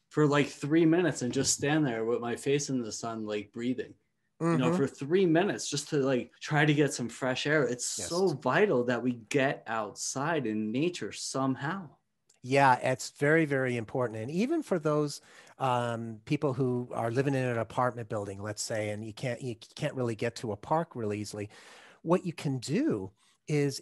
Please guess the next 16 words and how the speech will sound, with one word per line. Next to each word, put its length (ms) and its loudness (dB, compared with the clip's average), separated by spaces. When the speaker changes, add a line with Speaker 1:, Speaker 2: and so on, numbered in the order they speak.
Speaker 2:
if 420 0
you 640 0
can 560 -2
have 560 -2
some 480 -2
sort 640 -2
of 480 2
nature 500 0
thing, 360 -4
even 200 0
on, 240 0
on 200 0
your, 260 0
like, 260 -2
your, 400 -4
um, 360 -2